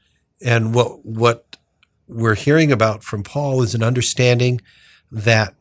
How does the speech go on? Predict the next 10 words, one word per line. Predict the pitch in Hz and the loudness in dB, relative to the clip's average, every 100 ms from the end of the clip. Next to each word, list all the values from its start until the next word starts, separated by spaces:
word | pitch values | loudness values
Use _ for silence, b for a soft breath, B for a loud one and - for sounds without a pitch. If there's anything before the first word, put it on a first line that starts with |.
| - | -8
Jesus | 107 135 147 135 - | 2 4 4 2 -2
is | - 113 - | 0 -2 -2
the | 110 | -2
second | - 120 107 101 - - | 0 -2 -4 -8 -12 -10
Adam. | 98 95 82 90 _ _ _ b b b - | -8 -8 -12 -20 _ _ _ b b b -6
Just | 123 - | -2 -2
as | 117 - | -4 -6
the | 92 | -8
first | - 147 - - | -2 0 0 0
Adam, | 127 127 123 123 | 4 4 2 -2